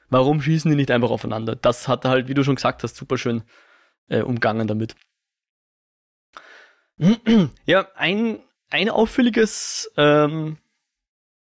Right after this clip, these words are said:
wie soll ich sagen, eine Auffälligkeit für mich war ja gleich der erste, die erste Szene in Wirklichkeit. Und das ist auch das, wo ich mir denkt, okay, das müssen sie unbedingt dann auch im, im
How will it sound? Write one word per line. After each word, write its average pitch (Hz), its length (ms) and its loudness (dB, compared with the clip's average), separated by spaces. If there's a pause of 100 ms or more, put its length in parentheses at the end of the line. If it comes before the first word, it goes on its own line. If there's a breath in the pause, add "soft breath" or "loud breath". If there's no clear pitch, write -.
(360)
wie 139 60 -8
soll 135 80 0
ich 127 60 -4
sagen, 127 180 0
eine 135 160 0
Auffälligkeit 185 640 0
für 175 80 2
mich 196 240 -2
war 139 120 4
ja 147 80 2
gleich 135 580 0 (1000)
der 139 160 0
erste, 151 680 2 (100)
die 139 80 -2
erste 147 280 -4
Szene 156 360 0
in 120 100 0
Wirklichkeit. - 640 -8 (800 soft breath)
Und 143 220 2
das 156 120 4
ist 175 120 0
auch 165 120 2
das, 156 280 2
wo 160 120 2
ich 160 60 0
mir 160 160 0 (300)
denkt, 151 420 -4
okay, 190 480 2
das 156 180 -2
müssen 180 320 0
sie 165 160 -4
unbedingt 208 680 2
dann 165 120 2
auch 143 280 0
im, 139 320 -6
im 127 420 -4